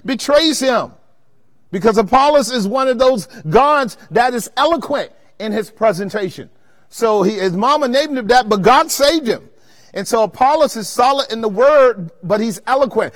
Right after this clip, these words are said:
And this is why some wanted to be with Apollos and others wanted to be with Paul. I got it.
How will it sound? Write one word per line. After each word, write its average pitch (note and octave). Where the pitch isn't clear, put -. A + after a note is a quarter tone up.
And A3+
this B3+
is C#4
why A#3+
some B3+
wanted A#3+
to A3
be A#3+
with G#3+
Apollos C4+
and A3
others C4
wanted A#3+
to A#3+
be B3+
with B3
Paul. C4+
I E3+
got G#3
it. B3